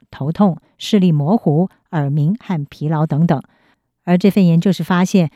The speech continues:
大多数患者的神经系统症状平均在十五个月后仍然是持续。虽然大部分患者也表示他们的认知功能还有疲劳问题有所改善，但是症状并没有完全消失，而且继续会影响他们的生活品质。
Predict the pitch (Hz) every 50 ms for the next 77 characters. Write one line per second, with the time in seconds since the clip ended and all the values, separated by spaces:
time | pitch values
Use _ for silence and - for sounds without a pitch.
0 | _ _ - - 226 220 202 233 226 214 - 233 214 - - 233 202 190 - 160
1 | 143 147 147 139 - 160 156 160 - 190 196 185 - - 208 175 151 160 143 131
2 | 147 - 208 190 180 - 240 214 185 - - - - 170 170 170 202 190 185 -
3 | 202 180 170 - - - 165 180 202 190 156 - 170 180 233 269 254 226 - 269
4 | 240 202 190 175 156 156 165 185 175 160 151 - - 151 - - - 143 127 -
5 | - 196 165 160 _ _ _ _ _ _ _ - - 247 247 240 233 254 247 233
6 | 220 233 - - 226 202 - 233 208 190 175 165 147 170 185 - 180 143 131 127
7 | - - - 190 156 - _ _ _ - 208 202 196 190 190 202 214 202 190 -
8 | 196 - 254 277 294 254 185 170 185 180 156 185 170 156 - - 165 160 160 156
9 | 185 269 311 269 214 - - 160 156 175 160 147 156 - 160 151 151 - 139 131
10 | - - 190 170 151 - _ _ _ _ _ - 196 185 - - 175 - 247 233
11 | 202 - 233 208 180 165 208 190 170 170 160 139 135 139 131 151 220 - - 170
12 | 147 - - 151 151 - - - 156 156 175 _ _ _ _ _ - 180 170 -
13 | 165 147 - - - 226 196 175 - 220 185 160 185 180 202 165 135 151 190 190
14 | - 175 147 156 147 - 156 147 147 139 - - 170 160 - 160 156 - - 151
15 | 135 135 - - 147 143 160 196